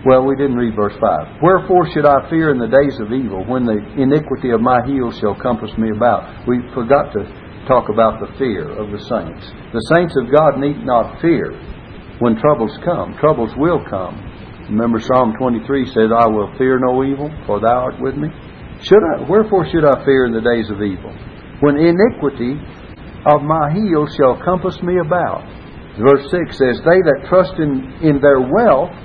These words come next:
and boast themselves in the multitude of their riches, none of them can by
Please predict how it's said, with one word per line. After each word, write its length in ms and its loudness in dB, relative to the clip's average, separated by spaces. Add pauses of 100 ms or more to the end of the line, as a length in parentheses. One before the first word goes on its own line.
and 200 -4
boast 340 2
themselves 560 2
in 100 -2
the 80 0
multitude 600 0
of 120 -2
their 180 4
riches, 480 0 (360)
none 260 4
of 120 -2
them 260 0
can 300 -2
by 360 2